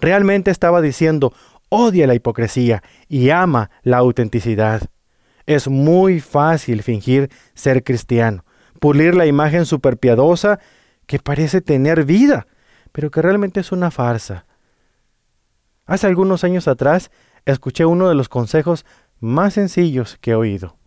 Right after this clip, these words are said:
Dice así: "Sea quien usted es, pero si usted no es quien usted es, usted es quien usted no es". <laughs> ¿No les parece fabuloso? Ese es el mensaje del Sermón del Monte.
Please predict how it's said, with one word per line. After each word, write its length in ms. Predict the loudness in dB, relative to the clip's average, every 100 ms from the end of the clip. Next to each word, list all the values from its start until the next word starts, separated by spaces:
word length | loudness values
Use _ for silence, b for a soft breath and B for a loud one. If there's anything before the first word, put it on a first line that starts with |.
| _ -8
Dice 240 | -2 -2
así: 240 | -2 -6 -8 _ _ _ _ _ _ _ _ _
"Sea 420 | -2 2 4 2
quien 320 | 0 -2 0
usted 300 | -2 0 2
es, 420 | 2 0 -6 -18 _ _ _ _ -2
pero 420 | 0 2 2 -2 _ -10
si 180 | -2 0
usted 320 | 2 0 2
no 280 | 2 2 2
es 240 | 0 -2
quien 260 | -2 0 0
usted 260 | 0 2
es, 360 | 2 2 -2 -12 _ _ _ -6
usted 500 | -6 0 0 0 -2 _
es 400 | 2 2 0 -6 _ _ -4
quien 220 | -2 -2
usted 240 | 0 0
no 240 | 2 2 0
es". 320 | -4 -8 -18 _ _
<laughs> 280 | -6 -6 _
¿No 100 | -4
les 120 | -4
parece 340 | 0 0 0 0
fabuloso? 600 | 0 2 0 0 -4 -12 b b b b b b
Ese 480 | 0 0 2 0 -2 b
es 160 | -4 0
el 100 | 0
mensaje 440 | 0 0 0 2
del 140 | 2 2
Sermón 300 | 0 0 0
del 120 | 0
Monte. 420 | -2 -4 -8